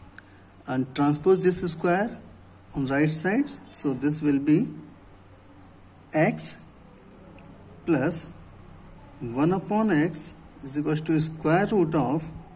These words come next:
twenty-five, that is equals to five. So this value we have to find, what is the value of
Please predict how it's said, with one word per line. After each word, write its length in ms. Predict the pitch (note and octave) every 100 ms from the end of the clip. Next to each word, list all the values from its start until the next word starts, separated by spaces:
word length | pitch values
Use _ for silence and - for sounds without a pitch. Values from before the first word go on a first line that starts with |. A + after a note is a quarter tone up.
| - - - - - - - - - -
twenty-five, 760 | C#3+ D#3 F#3+ A#3+ D#3+ D3 - - - - - - - - -
that 200 | A#2+ D#3+
is 140 | F#3+
equals 260 | F#3+ G3 G3
to 280 | - C3 D#3 - - - - - - - - - - - - -
five. 300 | D#3 D#3 D#3 - - - - - - - - - - -
So 160 | - C3+
this 360 | C3 G3+ - - - - - - - -
value 280 | B2+ C#3+ G3
we 100 | G3+
have 100 | G3
to 60 |
find, 380 | G3+ E3+ E3 - - -
what 240 | C#3 D#3 F#3+
is 100 | F3+
the 100 | F3+
value 280 | E3+ F3+
of 260 | D#3+ E3